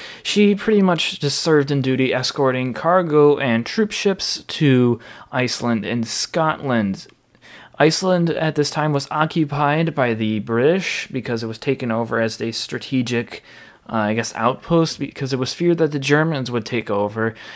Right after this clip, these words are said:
and thus have a flanking position on the British Isles.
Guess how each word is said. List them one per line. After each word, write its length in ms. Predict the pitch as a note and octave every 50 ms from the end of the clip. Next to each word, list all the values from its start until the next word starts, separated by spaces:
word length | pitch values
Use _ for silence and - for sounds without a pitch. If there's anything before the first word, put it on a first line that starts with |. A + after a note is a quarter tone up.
| D3 - -
and 180 | D3+ C#3+ C#3
thus 240 | D3 D3 C#3 C3+ -
have 180 | C#3+ C#3 C3 B2
a 60 | A#2
flanking 480 | - - D#3 D3 C3+ B2 - B2 A#2
position 600 | G#2+ - A#2 A#2 B2 A#2+ A2+ - - A#2+ A#2 A2+
on 260 | A2 - B2+ A#2 A2 A2
the 100 | G#2+ G2+
British 380 | G#2 G#2 G2+ G2 G2+ - - -
Isles. 680 | A#2 A#2+ B2 B2 A2+ G#2 F#2 C#2 A1+ - - - -